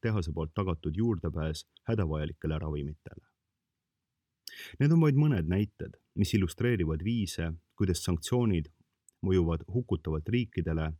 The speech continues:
mis ei ole võimelised edukalt teostama impordi asendamise programme, mis annaks neile ellujäämiseks vajamineva eluliini sanktsioonide kiuste.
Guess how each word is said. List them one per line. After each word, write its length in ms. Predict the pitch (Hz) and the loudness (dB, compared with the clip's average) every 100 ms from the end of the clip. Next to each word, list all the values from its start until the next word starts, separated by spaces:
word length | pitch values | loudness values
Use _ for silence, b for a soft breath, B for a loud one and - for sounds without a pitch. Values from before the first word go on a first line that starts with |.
| _ | _
mis 220 | 95 - | -6 0
ei 60 | 101 | 0
ole 120 | 92 | 2
võimelised 600 | 90 117 87 82 76 78 - - | 2 2 2 0 -2 -6 -8 -2
edukalt 480 | 107 98 - 82 - | 0 0 0 -6 -2
teostama 440 | 104 90 - 85 | -2 0 -2 0
impordi 400 | 104 107 82 78 | 0 0 -4 -2
asendamise 500 | 87 82 73 78 80 | -4 -4 -6 -6 -6
programme, 580 | 80 82 110 113 87 78 - _ _ _ | -6 -2 0 2 0 -2 -6 _ _ _
mis 140 | 92 123 | -4 0
annaks 300 | 117 85 - | 2 0 0
neile 340 | 82 82 82 - | 0 0 -2 -2
ellujäämiseks 800 | 110 107 85 78 80 80 78 - | 2 2 2 0 -2 -4 -6 -2
vajamineva 640 | 104 87 78 76 78 80 | 0 0 0 -2 -4 -4
eluliini 640 | - 120 98 85 78 78 78 _ | -2 2 2 2 0 -2 -4 _
sanktsioonide 680 | - 87 - 98 85 71 67 | -8 -6 -4 -2 0 -2 -6
kiuste. 500 | - 80 - - | -6 -8 -8 -14